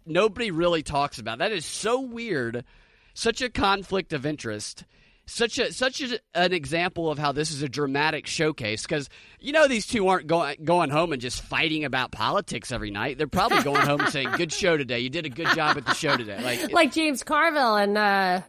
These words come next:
Speaker 2: and his wife, Matt Maitland.
Speaker 1: Oh, is it, are
Speaker 2: They're
Speaker 1: they on opposite
Speaker 2: super
Speaker 1: ends also?
Speaker 2: Oh, way, way. I mean,
Speaker 1: I
Speaker 2: it's
Speaker 1: didn't know
Speaker 2: like
Speaker 1: that.
Speaker 2: a joke, yeah. I mean, that's what makes you think it's a joke.
Speaker 1: That's absurd. So he's, like,
Speaker 2: I
Speaker 1: trying to
Speaker 2: know.
Speaker 1: get his wife, make his wife lose her job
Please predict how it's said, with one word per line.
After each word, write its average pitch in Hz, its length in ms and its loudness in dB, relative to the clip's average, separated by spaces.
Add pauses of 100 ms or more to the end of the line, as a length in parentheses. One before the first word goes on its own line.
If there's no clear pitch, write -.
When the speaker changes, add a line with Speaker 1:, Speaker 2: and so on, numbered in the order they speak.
(260)
Speaker 2:
and 208 160 -2
his 196 280 -4
wife, 202 420 -4
Matt 202 320 -2
Maitland. 185 520 -6 (360)
Speaker 1:
Oh, 165 140 4
is 156 160 -2
it, 190 180 0
are 220 60 2
Speaker 2:
They're 202 120 4
Speaker 1:
they 175 200 4
on 170 160 0
opposite 170 340 0
Speaker 2:
super 208 140 2
Speaker 1:
ends 190 260 0
also? 196 420 -2 (320)
Speaker 2:
Oh, 226 380 6
way, 233 380 2
way. 196 440 -2
I 190 120 -4
mean, 185 100 0
Speaker 1:
I 185 40 2
Speaker 2:
it's 180 120 -2
Speaker 1:
didn't 170 140 0
know - 60 -6
Speaker 2:
like - 100 -12
Speaker 1:
that. - 100 -12
Speaker 2:
a 185 40 -8
joke, 233 500 -4
yeah. 214 180 -8 (400)
I 233 60 2
mean, 233 140 10
that's 226 240 4
what 202 100 -2
makes 202 240 -4
you 185 40 -8
think 190 240 -10
it's 165 160 -10
a 160 60 -14
joke. 185 300 -14 (760)
Speaker 1:
That's 214 200 -6
absurd. 233 640 -2
So 196 160 2
he's, 202 140 2
like, 208 100 2
Speaker 2:
I 170 40 -4
Speaker 1:
trying 220 160 2
to 208 40 -6
Speaker 2:
know. 185 40 -4
Speaker 1:
get 202 80 -4
his 165 120 -6
wife, 196 340 -2 (300)
make 190 220 0
his 175 160 -8
wife 185 240 0
lose 165 320 -6
her 180 160 -8
job 127 560 -2